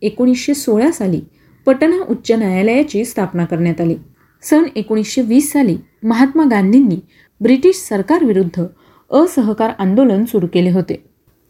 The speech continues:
महात्मा गांधीजींच्या नेतृत्वाखाली झालेली पहिली व्यापक राष्ट्रीय चळवळ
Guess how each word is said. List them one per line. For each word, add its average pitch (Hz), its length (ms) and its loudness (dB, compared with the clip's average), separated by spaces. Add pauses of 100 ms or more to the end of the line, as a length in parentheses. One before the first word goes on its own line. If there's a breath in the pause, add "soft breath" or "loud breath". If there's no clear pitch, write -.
(280)
महात्मा 294 380 2
गांधीजींच्या 233 680 0
नेतृत्वाखाली 202 760 -2
झालेली 190 380 0
पहिली 240 520 4
व्यापक 240 500 -4
राष्ट्रीय 196 400 -4
चळवळ 226 440 2